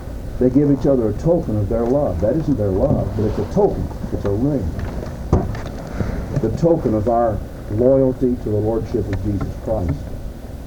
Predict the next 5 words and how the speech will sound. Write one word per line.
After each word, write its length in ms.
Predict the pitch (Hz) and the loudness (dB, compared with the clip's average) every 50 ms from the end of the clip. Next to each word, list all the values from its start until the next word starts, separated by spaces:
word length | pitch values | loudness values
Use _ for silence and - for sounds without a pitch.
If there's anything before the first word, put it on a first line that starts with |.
| - | -6
is 120 | - 92 95 | -4 -2 0
our 140 | 101 95 - | 0 -2 -2
tithe. 340 | - - - - - - - - - - - - - - - - - - - - - - - - - - - | -2 -4 -6 -6 -6 -8 -8 -10 -10 -10 -10 -8 -8 -8 -8 -8 -8 -10 -8 -8 -8 -8 -8 -8 -6 -2 2
Giving 320 | 131 135 117 123 123 117 107 | 2 4 4 4 2 2 2
God 360 | 139 127 120 101 87 87 | 2 2 2 0 0 -2